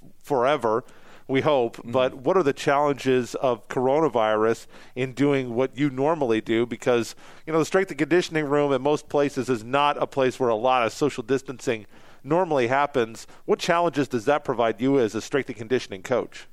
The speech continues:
Speaker 2: Yeah, I think, uh, one of the biggest ones is we had to cut down size in the weight room. So normally we get, like, a full team of, um, thirty to forty in there,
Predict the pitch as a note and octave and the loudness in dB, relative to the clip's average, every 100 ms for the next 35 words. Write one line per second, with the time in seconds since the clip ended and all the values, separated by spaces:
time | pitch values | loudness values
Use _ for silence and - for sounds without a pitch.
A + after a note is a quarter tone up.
0 | - B2+ C3 B2+ G3 G3+ D#3 B2+ C3 B2 | -4 0 2 0 -4 -2 0 0 0 -2
1 | G2 A#2+ C3 A#2+ A2 G#2 G2+ A#2+ G#2 - | -2 -2 -2 -4 -8 -8 -4 -2 -2 -4
2 | B2 A#2 G#2 - G2+ G2+ F2+ - - G#2 | -6 -6 -6 -2 0 0 -2 -8 -10 -10
3 | G2 F#2+ F#2 G2 - A#2 A2 A2 B2+ C3+ | -6 -6 -6 -8 -2 0 0 0 -2 -2
4 | A#2 A2+ B2 G#2 G#2+ - A#2+ - A#2+ A2+ | -4 0 0 0 -4 -4 -4 -4 -6 -6
5 | A2 G2+ G2 - - - - - G2 G2+ | -4 -4 -6 -14 -20 -20 -18 -6 -2 -2
6 | G2 F#2+ - - A#2 A#2 A2+ G#2 - A2+ | -4 -8 -20 -8 -4 -2 -2 -6 -4 -2
7 | A2 G#2+ G#2 A2 F#2+ G2+ | -2 -2 -6 -6 -6 -8